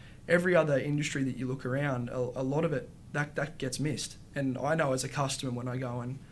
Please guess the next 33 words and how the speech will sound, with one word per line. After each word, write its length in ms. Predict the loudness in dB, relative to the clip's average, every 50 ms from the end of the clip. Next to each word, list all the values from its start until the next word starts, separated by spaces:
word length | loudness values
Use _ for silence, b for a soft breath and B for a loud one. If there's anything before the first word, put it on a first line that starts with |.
| B B B B
either 220 | 0 2 2 2 2
inquire 460 | 2 0 0 0 -2 0 2 2 0
on 140 | 0 0 -2
something 460 | -2 -2 -2 -4 -4 -4 -4 -4 -6
or 200 | -6 -8 -8 -10 -4
go 160 | -2 -2 -2
to 60 | -2
purchase 380 | -4 -4 -4 -4 -2 -2 -2 -2
something 240 | -2 -4 -4 -4 -4
in 80 | -2
other 200 | 0 0 0 2
industries, 560 | 0 0 -2 -2 -4 -4 -4 -4 -4 -6 -6 B B B B B B B B
you 120 | -2 0
become, 600 | 0 0 0 0 0 0 2 2 2 0 0 -2 -6 -10 -16 -20 -20 -20 -20 -18 -18 -18 -18 -8 -4
uh, 140 | -4 -4 -4 -4 -10 -16 -14 -10 -6
y-, 140 | -6 -6 -4
you're 240 | -4 0 2 2 4
not 200 | 4 2 2 0
the 60 | -4
priority. 580 | -4 -4 -2 -2 0 0 0 0 0 -4 -8 -12 -14 B B B B B B B B B -2
And 260 | 0 2 2 2 0
that 220 | 2 2 2 4 2
is 140 | 2 0
where 260 | 2 2 2 2 2 2
I 60 | -2
think 240 | -2 -2 -4 -4 -2
hire 180 | -2 -2 -2
and 80 | -2 -4
rental 260 | -4 -6 -6 -6 -6
is, 360 | -4 -4 -4 -4 -4 -6 -6 -6
is 140 | -6 -4 -2
incredibly 420 | -2 -2 -2 -2 -2 -2 -4 -4
different, 440 | -2 -2 -2 -2 -2 -6 -6 -8 -8